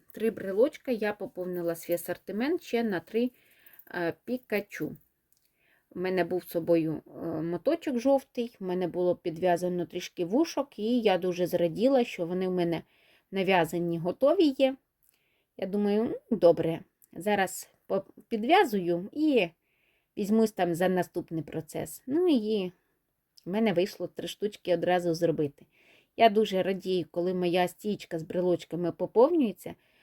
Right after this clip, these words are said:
Планувала ще сердечок закінчити патріотичних, але, на жаль, не, е, осилила, щоб закінчити на це відео. Я сьогодні не збиралася. Я розумію, що мені вже давно пора було б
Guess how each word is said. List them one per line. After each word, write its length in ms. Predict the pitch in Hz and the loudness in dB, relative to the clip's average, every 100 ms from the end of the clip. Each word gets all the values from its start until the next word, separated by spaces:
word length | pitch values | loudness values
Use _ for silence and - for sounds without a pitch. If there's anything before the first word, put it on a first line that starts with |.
| _ _ _ _ _ | _ _ _ _ _
Планувала 640 | 202 208 233 226 175 160 | 2 4 6 6 4 4
ще 160 | 160 190 | 0 -8
сердечок 680 | - 269 208 170 160 254 254 | 0 0 4 2 2 -8 0
закінчити 600 | 277 277 285 302 294 285 | -2 0 -2 -2 -4 -4
патріотичних, 880 | 277 277 277 277 285 - - 247 - | -6 2 2 2 -2 -6 -4 -4 -2
але, 260 | 180 185 220 | -2 2 2
на 140 | 220 | 0
жаль, 240 | 214 254 | 4 4
не, 480 | 302 240 208 240 254 | 6 4 2 0 0
е, 60 | - - 190 185 170 | -4 -6 -4 -4 -4
осилила, 720 | - 214 233 233 226 214 214 220 _ _ _ _ _ - | -4 -2 0 4 4 4 4 0 _ _ _ _ _ -16
щоб 280 | 175 - 202 | -2 -2 0
закінчити 540 | 190 - 196 233 - | -4 -2 -2 -2 0
на 160 | 190 185 | -2 -2
це 220 | - 202 | 0 0
відео. 460 | 165 143 156 139 156 _ | 0 -2 -2 -4 -6 _
Я 220 | - 240 | 4 4
сьогодні 400 | 247 220 185 190 | 4 -2 0 -2
не 140 | 214 226 | 0 0
збиралася. 640 | 190 185 139 135 175 - | 0 0 2 -2 -6 -4
Я 200 | 226 226 | 2 4
розумію, 420 | 220 202 208 208 | 4 2 2 0
що 160 | 180 185 | -2 -4
мені 220 | 180 180 | -2 -2
вже 160 | 180 165 | 0 0
давно 480 | 170 175 180 269 330 | 0 0 0 0 0
пора 280 | 311 294 | 0 2
було 280 | 277 269 269 | 2 2 2
б 100 | 262 | 0